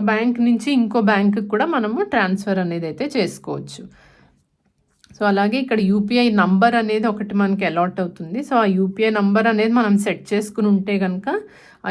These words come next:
యూపీఐ నంబర్ ద్వారా కూడా మనము, ఆ, డబ్బులు అయితే ట్రాన్స్‌ఫర్ చేయొచ్చు. అలాగే యూపీఐ ఐ డీ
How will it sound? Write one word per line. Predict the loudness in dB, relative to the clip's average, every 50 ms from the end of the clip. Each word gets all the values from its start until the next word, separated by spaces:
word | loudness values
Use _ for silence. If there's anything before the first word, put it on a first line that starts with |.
| 0 2
యూపీఐ | 2 0 0 -2 -2 0 2 2
నంబర్ | 2 2 2 0 0 0 0 0
ద్వారా | 2 2 2 2 0 0 0
కూడా | -2 0 0 0 0
మనము, | 0 0 0 0 0 -2 -4 -6 -12 _ _ _ _ _ _ _ _ _ _ _ _ _ _ _ _ _ -8 -6
ఆ, | -4 -4 -2 0 0
డబ్బులు | 0 0 0 0 0 0
అయితే | 0 -2 -4 -2 0
ట్రాన్స్‌ఫర్ | 0 0 0 0 -2 -2 -4 -6 -6 -8
చేయొచ్చు. | -8 -6 -6 -6 -8 -10 -12 -14 -16 -16 -16 -18 -20 -20 -20 _ _ _ _ _ _ _ _ -12 -8 -4
అలాగే | -2 0 0 0 0 0 0 0
యూపీఐ | 0 -2 -4 -4 -2 -2 -2 0 0 0 0
ఐ | 0 0 0
డీ | 0